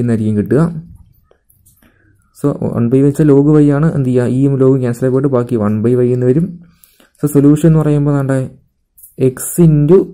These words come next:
integrating factor ആണ്. അപ്പോൾ x into integrating factor one by y equal to integral of q into q-ൻ്റെ വാല്യൂ ടു വൈ സ്ക്വയർ into integrating factor ആണ്. അത് one by y dy എന്ന് വരും. So, എന്ത് ചെയ്യുക? ഇവിടുന്ന് ഒരു y-യും y-യും കട്ടായി പോയിട്ട്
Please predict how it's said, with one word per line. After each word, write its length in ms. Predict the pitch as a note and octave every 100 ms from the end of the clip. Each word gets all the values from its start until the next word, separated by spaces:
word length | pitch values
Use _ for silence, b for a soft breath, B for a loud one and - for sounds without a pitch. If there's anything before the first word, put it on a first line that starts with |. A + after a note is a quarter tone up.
| - C3+
integrating 460 | C3+ C3+ C#3 C#3
factor 220 | B2 A#2 G#2
ആണ്. 80 | G#2+
അപ്പോൾ 100 | A#2+ A#2
x 40 | - D#3+
into 280 | C#3+ A#2+ D3 - B B B
integrating 360 | B2 B2+ C3+ -
factor 220 | C#3 C#3 A2+
one 100 | A#2
by 80 | C3 C3
y 40 | C3 A#2+
equal 240 | A#2 A#2 A2+
to 60 | E3 F3+ B2
integral 360 | A2+ G#2+ G#2+ B2
of 80 | F3 - b b b b
q 140 | C3+ C#3 C3+
into 180 | A#2 A2+
q-ൻ്റെ 260 | A#2 B2+ C3+
വാല്യൂ 180 | C3 D#3 C3
ടു 60 | B2
വൈ 60 | B2 B2
സ്ക്വയർ 260 | C3+ C3+ C3+ A#2
into 220 | A2+ C#3 F3+ B2+
integrating 340 | A#2 A#2+ B2 B2
factor 220 | A#2 B2+
ആണ്. 80 | C3+ C3+
അത് 80 | A2+
one 120 | A2 A#2
by 80 | B2+ B2+
y 80 | B2+ A2+
dy 80 | A2+ A#2+
എന്ന് 120 | A#2 A#2
വരും. 160 | F3 - B B B B B B
So, 40 | -
എന്ത് 120 | C#3+ C3
ചെയ്യുക? 260 | C3 A#2+
ഇവിടുന്ന് 240 | A#2+ C3 C3
ഒരു 60 | B2+
y-യും 180 | B2+ C3+ C3+
y-യും 160 | C#3 C#3
കട്ടായി 320 | A#2 A#2 A#2+ A#2
പോയിട്ട് 280 | A#2+ A#2